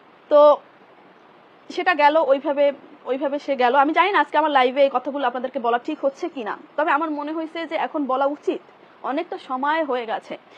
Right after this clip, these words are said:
দেখা যায় আমি যতদিন, আহ, ভিডিও না করতে পারবো না, পা যতদিন ঠিক না হবে ততদিন হয়তো আপনাদের সাথে ভিডিও আমি করতে পারবো না, আমি কোনো ভিডিও আপনার সাথে শেয়ার করতে পারবো না, আমি সুস্থ হবো তারপরে হয়তো ভিডিও করবো। যাই হোক, আজকে লাইভটা আমি এই কারণে করছি যে আমার ভিতরে কষ্ট চেপে চেপে চেপে চেপে না, মানে একটা মানুষ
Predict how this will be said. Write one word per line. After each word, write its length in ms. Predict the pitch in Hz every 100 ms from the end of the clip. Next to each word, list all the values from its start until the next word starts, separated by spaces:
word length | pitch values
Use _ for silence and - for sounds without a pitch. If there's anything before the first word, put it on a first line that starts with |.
| - - -
দেখা 240 | 233 285 359
যায় 160 | 370
আমি 200 | 381 277
যতদিন, 320 | 311 320 302 320
আহ, 180 | 262 254
ভিডিও 280 | 277 269 285
না 120 | 269
করতে 180 | 277 262
পারবো 140 | 269
না, 40 | 269
পা 100 | 285 302
যতদিন 280 | 302 302 311
ঠিক 120 | 311 294
না 40 |
হবে 100 | 302
ততদিন 220 | 277 269
হয়তো 180 | 285 254
আপনাদের 220 | 240 247
সাথে 140 | 247 254
ভিডিও 260 | 262 240 247
আমি 120 | 254
করতে 180 | 330 294
পারবো 120 | 247
না, 40 | 277
আমি 60 |
কোনো 160 | 302 311
ভিডিও 220 | 294 285
আপনার 140 | 262 262
সাথে 140 | 262
শেয়ার 220 | - 233
করতে 200 | 240 240
পারবো 160 | 220 202
না, 40 | 214
আমি 120 | 247
সুস্থ 160 | 247 -
হবো 180 | 247 233
তারপরে 300 | 254 220 226
হয়তো 200 | 254 220
ভিডিও 260 | 226 - 190
করবো। 200 | 190 190
যাই 120 | 262 330
হোক, 100 | 359
আজকে 180 | -
লাইভটা 380 | 320 254 269 339
আমি 120 | 330 330
এই 120 | 277
কারণে 320 | 359 349 381
করছি 300 | 302 285 269 294 - - - -
যে 60 | 311
আমার 160 | 330 349
ভিতরে 340 | 302 339 381 392 339
কষ্ট 240 | 277 - 370
চেপে 180 | 330 320
চেপে 180 | 330 330
চেপে 200 | 320 311
চেপে 220 | 330 320 320
না, 160 | 349 254 - - -
মানে 100 | 285
একটা 280 | 277 311 381
মানুষ 240 | 330 320